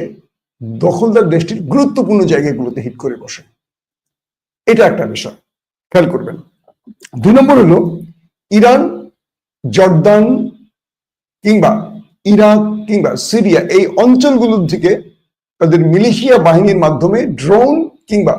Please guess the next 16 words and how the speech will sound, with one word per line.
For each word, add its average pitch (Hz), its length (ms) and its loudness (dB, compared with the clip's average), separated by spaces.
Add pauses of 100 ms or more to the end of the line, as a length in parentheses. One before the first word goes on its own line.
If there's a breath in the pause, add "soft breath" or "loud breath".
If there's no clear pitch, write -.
(160)
মিসাইল 165 360 2
হিট - 200 -8
করে। - 160 -14 (1120)
তো - 60 -8 (160)
এই 208 140 6
জিনিসগুলো 254 400 4 (120)
করে 247 220 4
কি, 208 100 2 (1200)
ধরেন 202 240 6 (360)
আমি 180 120 2 (120)
সেদিন 175 260 2
আপনাদের 180 300 0
বলছি 165 160 0 (100)
যে, 170 100 6
আহ, 151 340 2 (120)
দখলদারদের 156 500 -2